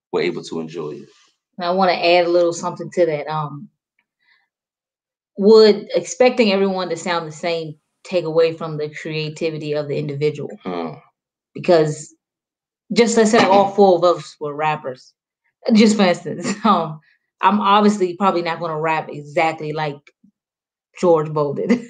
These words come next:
Speaker 2: <laughs> right?
Speaker 1: <laughs>
Speaker 2: Or my message might not even be the same. So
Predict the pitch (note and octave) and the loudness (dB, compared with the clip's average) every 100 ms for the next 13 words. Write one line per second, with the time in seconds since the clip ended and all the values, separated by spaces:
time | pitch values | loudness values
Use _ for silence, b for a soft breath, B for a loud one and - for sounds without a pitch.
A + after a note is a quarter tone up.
0 | _ - - - D#3+ D#3 - - - B2+ | _ -20 -12 -2 0 0 -2 -10 -4 4
1 | G3 F#3 A#2+ B2 F#3+ G3+ G3+ G#3 G3+ F#3+ | 6 6 4 2 4 6 6 4 0 0
2 | F3+ F3 E3+ E3+ D#3+ - G3+ F#3+ - F#3 | 2 2 0 -4 -8 -2 0 0 0 2
3 | E3+ D#3 | 2 0